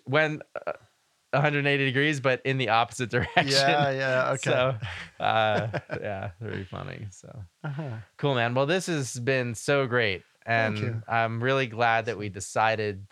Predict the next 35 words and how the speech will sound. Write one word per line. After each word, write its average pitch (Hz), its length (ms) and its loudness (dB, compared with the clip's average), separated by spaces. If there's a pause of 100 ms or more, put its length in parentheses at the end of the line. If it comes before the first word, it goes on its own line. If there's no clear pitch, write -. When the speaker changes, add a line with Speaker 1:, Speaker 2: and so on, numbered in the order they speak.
Speaker 1:
to 95 420 -6 (480)
spend 107 600 -2
this 110 200 -4
time 113 260 0
together 110 360 0
in 101 100 -4
this 98 180 -6
way, 120 360 0 (180)
'cause 196 120 -6
Speaker 2:
Thank 117 40 -2
Speaker 1:
I 110 60 0
Speaker 2:
you. 113 60 -6
Speaker 1:
think 113 180 -4
we 104 100 -2
probably 98 280 -4
went 98 160 -6
a 98 40 -4
lot 98 120 0
of 98 80 -6
places 101 340 -6
we 98 100 -8
wouldn't 95 260 -8
have 95 60 -10
bothered, 104 400 -4 (140)
you 110 100 -12
know? 110 220 -8 (160)
Speaker 2:
True. 151 240 -2 (240)
Speaker 1:
Um, 98 680 -4 (140)
and 104 120 -6
it's 101 200 -8
really 110 220 -2
cool, 110 440 -6
and, 92 240 -12
and, 87 540 -10
uh, 85 460 -4